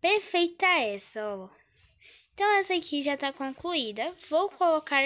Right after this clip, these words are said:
esse cabelo aqui, rosita. Bem legal. Vou colocar também agora uma blusa rosa. Não é tão difícil por causa que eu tenho muita coisa rosa.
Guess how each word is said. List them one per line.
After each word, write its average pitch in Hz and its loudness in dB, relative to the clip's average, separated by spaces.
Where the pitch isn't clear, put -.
esse - -4
cabelo 247 -4
aqui, 233 -8
rosita. 269 -2
Bem 220 -4
legal. 240 -6
Vou 392 2
colocar 349 4
também 311 0
agora 277 2
uma 381 4
blusa 320 2
rosa. 214 0
Não 453 4
é 523 -2
tão 466 2
difícil 359 2
por 311 2
causa 294 0
que 330 -2
eu 311 2
tenho 311 2
muita 294 0
coisa 339 2
rosa. 202 -4